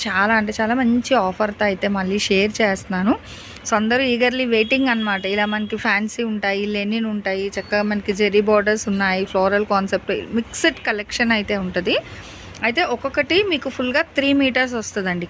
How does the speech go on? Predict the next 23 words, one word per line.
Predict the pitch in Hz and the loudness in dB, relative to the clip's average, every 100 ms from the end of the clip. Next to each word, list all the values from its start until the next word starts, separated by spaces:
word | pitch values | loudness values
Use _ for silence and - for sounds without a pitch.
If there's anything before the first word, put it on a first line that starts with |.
| - | 0
క్లియర్గా | 254 294 320 330 349 | 2 4 2 2 0
వినండి, | 294 247 240 208 202 | -2 -2 -4 -4 -8
నేను | 214 | -10
స్టార్టింగే | - 220 214 226 277 302 | -2 0 2 0 0 0
చెప్తున్నాను. | 285 226 233 226 247 466 - - - 226 | 0 -2 2 2 2 -2 -8 -10 -2 0
అలాగే | 269 302 339 | 0 0 -2
ఇక్కడ | 302 294 | -2 -2
మనకి | 294 285 330 | -4 -4 -6
స్క్రీన్ | - 285 285 285 | 0 2 2 2
పైన | 311 302 311 | 0 2 2
అంబికా | 269 254 285 294 | 0 0 -2 2
సారీస్ | 302 269 269 269 | 2 0 -2 -4
అనే | 254 254 | -2 0
పేరు, | 262 349 294 | 0 0 -2
దాని | 254 247 | -2 -4
ముందునే | 254 277 330 | -4 -4 -2
టెన్ | 254 247 | 0 0
డిజిట్స్ | 247 262 285 247 | -2 -4 -4 -2
నెంబర్ | 220 226 269 | -2 0 -2
ఇస్తున్నాను | 269 - 226 208 202 | -4 -4 -2 0 2
కదా, | 226 - 220 | 0 0 0
అది | 226 349 294 | 0 0 2
వాళ్ళ | 226 | 0